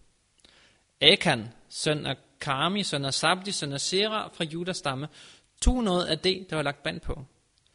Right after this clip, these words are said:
Der flammede Herrens vrede op mod israelitterne."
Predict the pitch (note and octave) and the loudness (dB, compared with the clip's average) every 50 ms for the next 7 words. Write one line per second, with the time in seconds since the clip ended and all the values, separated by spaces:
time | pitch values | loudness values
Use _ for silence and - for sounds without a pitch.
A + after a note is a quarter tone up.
0 | _ _ _ _ _ - C#3 C3+ - - C#3 C3+ B2+ C3 C#3+ D#3 C#3+ C#3 C3 B2+ | _ _ _ _ _ -6 -6 -6 -4 0 2 2 2 2 0 0 0 2 2 2
1 | C#3 C#3 - - C3 C#3 C#3+ C3+ A#2+ A#2+ - C#3 B2+ B2+ - - B2 A#2+ B2+ - | 0 -2 -2 0 0 0 2 0 -2 -4 -6 -8 -8 -8 -8 -8 -10 -12 -12 -12
2 | - - - B2 | -14 -14 -14 -16